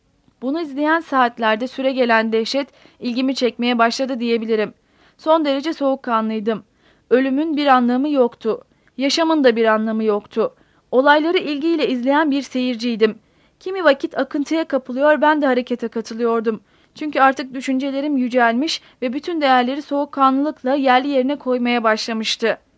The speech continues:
Bu değişme olmasaydı ölmeyi seçerdim. Kalabalık yarım mil kadar ilerlediğinde gizlendiğimiz yerde görüldük. Üstü başı paramparça, avurtları çökük, küçük kara gözlü bir kadın Hartman'la beni gördü. Bir çığlık atarak yanımıza sokuldu.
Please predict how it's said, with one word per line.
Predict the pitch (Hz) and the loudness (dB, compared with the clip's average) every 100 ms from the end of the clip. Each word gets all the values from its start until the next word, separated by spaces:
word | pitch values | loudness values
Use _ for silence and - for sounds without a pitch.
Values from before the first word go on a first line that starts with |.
| _ _ _ - | _ _ _ -6
Bu | 330 | 0
değişme | 349 349 311 285 | 2 0 0 2
olmasaydı | 302 320 269 269 262 285 | 2 2 0 2 2 4
ölmeyi | 285 269 262 269 | 4 6 4 -2
seçerdim. | 247 220 226 214 214 202 - _ _ _ _ _ | -4 -4 0 2 2 -2 -6 _ _ _ _ _
Kalabalık | 285 302 320 339 381 | 2 2 2 0 -2
yarım | 285 311 349 | -4 -4 -2
mil | 311 | -4
kadar | 262 269 254 233 | -4 -4 -2 -2
ilerlediğinde | 254 262 254 240 220 220 220 311 | 0 0 0 -2 -6 -6 -4 -6
gizlendiğimiz | 247 247 240 269 277 285 294 285 | -6 -6 0 0 0 -2 -4 -4
yerde | 254 233 240 | -2 -2 -2
görüldük. | 240 226 233 214 214 _ _ _ _ - | -4 -4 -4 -6 -10 _ _ _ _ -14
Üstü | 277 - 320 | -12 -6 -4
başı | 330 311 | -4 -6
paramparça, | - 262 285 294 254 226 - | -4 0 2 2 -2 -4 -2
avurtları | 294 240 262 269 269 277 | 0 0 -2 -6 -8 -6
çökük, | - 220 277 269 _ _ _ | -6 -6 -6 -10 _ _ _
küçük | - 359 349 | -8 -8 -4
kara | 294 311 | -2 0
gözlü | 262 254 262 262 | 2 2 0 -6
bir | 262 | -8
kadın | 262 247 294 | -6 -6 -6
Hartman'la | 285 294 294 262 254 285 | -4 -4 -4 -6 -4 -2
beni | 254 247 | -2 -2
gördü. | 226 220 214 220 - _ _ _ _ | -2 -2 -2 -4 -6 _ _ _ _
Bir | 285 | -6
çığlık | 294 - 311 320 | -4 -4 -2 -2
atarak | 254 254 277 294 | -2 0 -2 -2
yanımıza | 262 254 247 254 | -4 -2 -2 -2
sokuldu. | 247 240 233 226 220 | -4 -8 -8 -4 -4